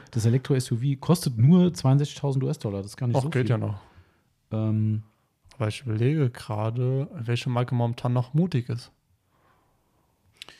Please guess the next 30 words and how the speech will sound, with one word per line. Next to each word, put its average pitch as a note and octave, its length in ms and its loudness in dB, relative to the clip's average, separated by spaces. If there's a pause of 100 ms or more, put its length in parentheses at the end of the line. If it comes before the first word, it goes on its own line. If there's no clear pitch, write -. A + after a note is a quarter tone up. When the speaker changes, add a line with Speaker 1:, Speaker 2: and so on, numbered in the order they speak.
(440)
Speaker 1:
Der D3 160 -10
Toyota C3+ 420 2
Speaker 2:
Ja, B2+ 60 2
Speaker 1:
hat C#3 80 4
einen B2+ 120 4
Speaker 2:
eher C3+ 100 6
so C#3 80 6
italienische C3+ 480 6
Marken D3+ 280 2
finde D3+ 180 2
ich C#3 80 -2
so D3+ 200 2
ein D3+ 120 4
bisschen C#3+ 260 0
schon. D3+ 320 2
Also A#2+ 200 0
hier A#2+ 160 2
die, A#2+ 260 0
ähm, G#2+ 520 0 (100)
Alfa, D3 380 0
finde D#3 180 4
ich, - 80 -6
macht D3 160 0
schon D3+ 160 2
ganz C#3+ 160 0
coole D3 260 -2
Sachen. D3 380 0 (280)
Speaker 1:
Boah, G2+ 380 -4 (140)
ja. G2+ 300 -4 (340)
Speaker 2:
Ähm, B2 440 2